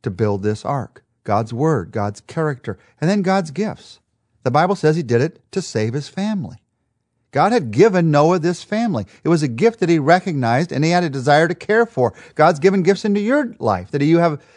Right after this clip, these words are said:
you have to recognize, you have to desire to care for. It, it's your family, but it's also the gift of your salvation. It's the gift of other people in your life, other relationships. It's the spiritual gifts that he's given you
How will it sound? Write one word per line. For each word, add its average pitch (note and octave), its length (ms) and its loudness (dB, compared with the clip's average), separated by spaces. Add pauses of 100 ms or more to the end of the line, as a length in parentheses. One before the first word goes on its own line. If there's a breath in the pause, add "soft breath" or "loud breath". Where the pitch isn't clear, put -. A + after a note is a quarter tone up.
(180 soft breath)
you E3 120 2
have G#3+ 100 2
to G3+ 80 0
recognize, E3 560 0
you D3+ 40 0
have D3+ 100 0
to D#3+ 80 -6
desire D3 420 0
to D#3+ 80 -8
care G3 240 -2
for. C3 220 -2
It, - 180 -8 (140)
it's D3 180 -6
your F3+ 120 0
family, G#3 420 -2
but A#2 120 0
it's C3+ 120 -4
also F3 420 2 (380 loud breath)
the D#3 80 2
gift E3+ 280 0
of D3+ 80 0
your E3 120 2
salvation. F3 720 2
It's A#2 140 -6
the D3 100 -4
gift F3 240 0
of D#3 100 0
other E3 220 2
people E3+ 400 -2
in A#2+ 80 2
your A2 100 0
life, G#2 220 0
other E3 200 2
relationships. D#3 760 -2 (200 loud breath)
It's D#3+ 180 -4
the D3 180 -2 (120)
spiritual A3 520 4
gifts A#2 240 -2
that B2 100 -6
he's A#2 140 -4
given F#3 320 2
you C3 180 2